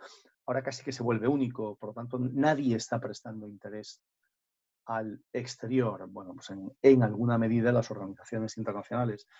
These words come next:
aunque ya estamos trabajando también en nuestros países, Oxfam Intermón tiene su programa doméstico y también trabaja aquí, aquí, aquí en España, pero fundamentalmente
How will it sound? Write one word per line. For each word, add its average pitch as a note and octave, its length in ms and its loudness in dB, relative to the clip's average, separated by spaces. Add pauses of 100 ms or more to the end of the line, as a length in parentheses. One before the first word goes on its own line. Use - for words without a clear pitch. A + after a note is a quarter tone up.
(240)
aunque A#2+ 240 -4
ya C#3 100 2
estamos C#3 360 0
trabajando A#2 440 -8
también D3 380 4
en G#2+ 100 0
nuestros G#2 360 -6
países, B2+ 500 0
Oxfam A2+ 300 2
Intermón A#2+ 500 2 (480)
tiene D3 400 8
su - 160 -8
programa G#2+ 460 -6
doméstico G#2+ 680 -6
y G#2 60 -10
también A#2 560 2
trabaja G#2+ 460 -6
aquí, G#2 380 -6 (640)
aquí, A#2 220 2
aquí A2+ 200 4
en A#2+ 60 4
España, C3+ 340 8
pero B2 160 8
fundamentalmente A2 1000 0